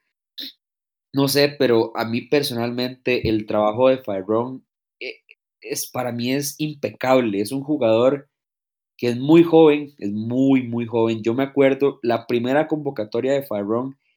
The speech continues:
eh, él, él hizo, bueno, él estaba con el grupo en, en un evento que hicieron en el Museo de los Niños y llegaron y firmaron autógrafos. Yo fui ese día y,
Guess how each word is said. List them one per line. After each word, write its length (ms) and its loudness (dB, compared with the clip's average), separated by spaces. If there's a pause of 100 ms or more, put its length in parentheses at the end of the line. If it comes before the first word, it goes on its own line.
(300)
eh, 560 0
él, 400 -4
él 140 -4
hizo, 340 -2
bueno, 240 0
él 120 0
estaba 400 2
con 120 -6
el 100 -2
grupo 360 -4
en, 220 -6
en 140 -10
un 100 -6
evento 400 -4
que 100 -12
hicieron 240 -6
en 80 -8
el 80 -6
Museo 220 -4
de 60 0
los 140 -2
Niños 420 -6
y 80 -8
llegaron 420 -2
y 200 -12
firmaron 380 -4
autógrafos. 540 -4
Yo 180 -4
fui 320 -4
ese 220 -4
día 300 -2 (840)
y, 680 -2